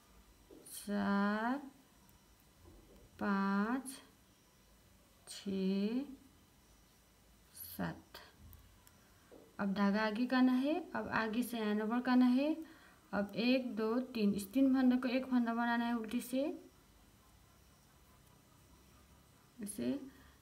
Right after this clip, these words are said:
यहाँ तक एक बार repeat हुआ है। आपको ये repeat करना है इस दो फंदों को छोड़कर, यहाँ से यहाँ तक। फर्स्ट में आपको एंड ओवर करना है पीछे से, फिर सात फंदा सीधा,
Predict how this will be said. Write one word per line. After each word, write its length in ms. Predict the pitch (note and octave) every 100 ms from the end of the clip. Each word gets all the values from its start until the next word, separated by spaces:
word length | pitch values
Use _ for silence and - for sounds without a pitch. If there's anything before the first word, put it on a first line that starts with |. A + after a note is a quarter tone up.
| - -
यहाँ 140 | G#3 G#3+
तक 320 | B3 D4+ D4+ -
एक 200 | C4+ B3+
बार 160 | C4+ B3+
repeat 280 | B3+ B3+
हुआ 160 | B3 B3
है। 260 | B3 D4 -
आपको 280 | B3 B3 C4+
ये 80 |
repeat 260 | C4 C4+ -
करना 280 | - A#3 A#3+
है 260 | A#3+ C4 C#4
इस 220 | C4 - -
दो 100 | B3
फंदों 300 | B3 A3+ A3
को 100 | A3
छोड़कर, 500 | A3+ G#3+ G3 A3 A#3+
यहाँ 220 | A3 F#3+ F#3
से 200 | - G#3
यहाँ 300 | A#3+ G#3 F#3 -
तक। 200 | A#3 B3 - - - - -
फर्स्ट 240 | B3+ C4
में 100 | D4
आपको 320 | C#4+ B3+ - B3+ B3
एंड 280 | - G3+
ओवर 180 | G3+ A3
करना 240 | A3 A3+ A3
है 140 | A3+ G#3
पीछे 240 | A3 G#3+
से, 460 | G3+ B3 B3 C4+ C4+
फिर 100 | G3+
सात 380 | - A3 A#3 B3
फंदा 280 | A#3+ G#3
सीधा, 380 | G3+ G3+ F#3 G3+